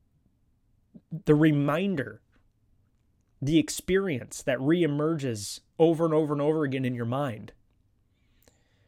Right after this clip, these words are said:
And I'm not, please don't think I'm judging you for it, but that's, it's the, it's the repeated victimization of yourself, you know, in your own mind that occurs.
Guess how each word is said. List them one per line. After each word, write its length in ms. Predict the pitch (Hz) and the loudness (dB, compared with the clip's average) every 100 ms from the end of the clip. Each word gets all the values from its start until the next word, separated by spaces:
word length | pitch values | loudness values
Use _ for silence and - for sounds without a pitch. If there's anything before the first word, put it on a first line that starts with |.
| _ _ _ _ - | _ _ _ _ -2
And 100 | 147 | 2
I'm 60 | |
not, 180 | 190 - - _ _ | 2 2 -12 _ _
please 500 | - 180 247 143 104 - - | 6 8 10 6 0 -12 -2
don't 240 | 147 131 | -2 0
think 200 | 151 139 | -2 0
I'm 160 | 117 104 | -4 2
judging 380 | 143 180 139 | 2 2 -2
you 100 | 113 | -6
for 280 | 98 113 110 | -8 -10 -10
it, 80 | - | -10
but 200 | 127 - | -10 2
that's, 420 | 175 202 - - - | 2 4 -2 -12 -6
it's 200 | 147 - | -6 -4
the, 280 | 165 147 127 _ _ | 4 4 4 _ _
it's 180 | 143 - | -8 0
the 140 | 156 | 0
repeated 680 | 135 151 151 - 190 165 135 | 2 0 0 -2 -2 -2 -2
victimization 800 | 139 147 135 120 127 160 - 120 | -4 -4 -4 -4 -4 -6 -6 -8
of 120 | 113 | -6
yourself, 600 | 117 - 151 110 - - _ - | -8 -2 -2 -2 -8 -20 _ -6
you 80 | - | -6
know, 100 | 135 | -4
in 140 | 151 | -4
your 160 | 147 139 | 0 0
own 100 | 123 | 0
mind 300 | 123 156 135 | 0 0 -2
that 160 | 120 123 | -6 -10
occurs. 580 | - 143 98 - - | -8 -8 -8 -14 -16